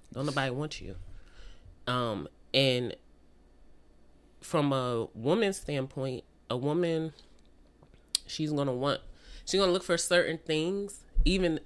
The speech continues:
s-, subconsciously. She might not even be actively in her head say, "I'm gonna see if he does X, Y, and Z." Subconsciously, consciously, she wants to make sure that, um, you can protect and provide for her, even if it's a date.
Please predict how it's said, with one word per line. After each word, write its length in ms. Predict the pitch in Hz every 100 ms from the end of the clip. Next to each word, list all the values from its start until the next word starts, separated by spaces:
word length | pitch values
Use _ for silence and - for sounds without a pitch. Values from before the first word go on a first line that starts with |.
| -
s-, 140 | - -
subconsciously. 880 | - 131 131 - 123 120 123 127
She 120 | 127 170
might 160 | 151
not 160 | 139 135
even 180 | 135 123
be 120 | - -
actively 800 | 117 120 - 110 123 120 120 117 - - -
in 140 | 127
her 140 | 123 123
head 160 | 131 -
say, 160 | 110 -
"I'm 120 | 127
gonna 120 | 107 - - -
see 120 | 120
if 100 | 110
he 100 | 131
does 260 | 98 101 -
X, 160 | 117 -
Y, 100 | 120
and 100 | 107
Z." 120 | 110 - - - -
Subconsciously, 1200 | - 156 170 165 165 160 151 143 117 123 123 - - - -
consciously, 840 | - 170 - 147 - - 110 113
she 180 | 127 143
wants 180 | 147 143
to 40 |
make 180 | 139 139
sure 580 | - 143 131 120 123 131 - _ - -
that, 320 | 127 104 -
um, 380 | 113 117 120 110 - _ - - _ _ _ -
you 160 | 139
can 220 | 147 143 139
protect 420 | 120 - 131 -
and 120 | 139
provide 400 | 143 135 127 196 -
for 100 | 127
her, 240 | 113 120 - -
even 340 | - 135 160 156
if 160 | 160
it's 180 | 156 -
a 100 | 151
date. 680 | 135 - 95 131 180 -